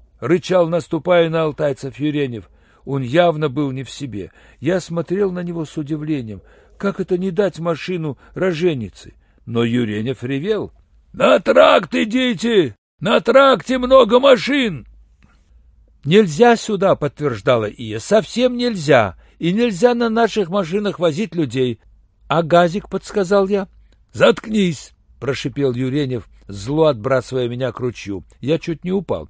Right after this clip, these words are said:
«Заткнись! Тебя, дурака, не просят выступать!» «Там же роженица! Ты с ума сошел? Молчи!» Ия быстро зажала мне рот узкой ладошкой. Она знала.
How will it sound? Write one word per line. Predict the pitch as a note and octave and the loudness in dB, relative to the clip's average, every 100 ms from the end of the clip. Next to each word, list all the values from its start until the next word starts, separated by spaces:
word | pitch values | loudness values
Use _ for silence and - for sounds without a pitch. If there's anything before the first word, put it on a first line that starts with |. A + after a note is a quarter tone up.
| _ | _
«Заткнись! | A2 G3+ - C4 F#3+ C3 - _ _ _ | 0 0 -2 -8 -8 -12 -20 _ _ _
Тебя, | A3+ A3 | -2 0
дурака, | E3+ G3+ F3 - D#3+ | 0 -2 -2 -2 -4
не | E3 | -4
просят | D#3+ C3+ G#2 G#2 | -4 -6 -8 -14
выступать!» | A#2 A2 C3 B2+ - - _ _ _ _ _ - - - | -14 -14 -10 -10 -12 -20 _ _ _ _ _ -20 -20 -8
«Там | D3+ E3+ | -4 -4
же | D#3+ E3+ | -6 -6
роженица! | F3+ E3+ G#3+ G3+ E3+ - A#2+ F2 _ _ _ _ _ _ - _ _ | -6 -4 -4 -2 -4 -8 -12 -12 _ _ _ _ _ _ -20 _ _
Ты | - | -10
с | - | -8
ума | B3+ B3 | -2 -2
сошел? | E3+ G#2+ - F#2+ - - - _ _ _ _ _ _ | -4 -8 -14 -16 -18 -20 -20 _ _ _ _ _ _
Молчи!» | - C4 A#3+ A#3 E3+ _ _ _ _ _ _ _ _ _ _ _ - | 2 2 0 -6 -6 _ _ _ _ _ _ _ _ _ _ _ -18
Ия | - D#3 D3 | -6 0 0
быстро | G#2 E3+ - D3 | 0 -2 -2 -6
зажала | B2+ A#2+ A2 C3+ C3 | -4 -4 0 0 0
мне | A#2+ | -4
рот | A#2+ D3 - | -2 -2 -4
узкой | - C#3 - B2+ | -12 -12 -8 -6
ладошкой. | A#2+ A#2 F#2+ E2+ - D#2+ - _ _ _ _ | -4 -6 -6 -10 -16 -20 -20 _ _ _ _
Она | - F#2 A2 | -14 -12 -12
знала. | A#2 E2+ D2+ B1+ D#2 | -14 -16 -16 -16 -20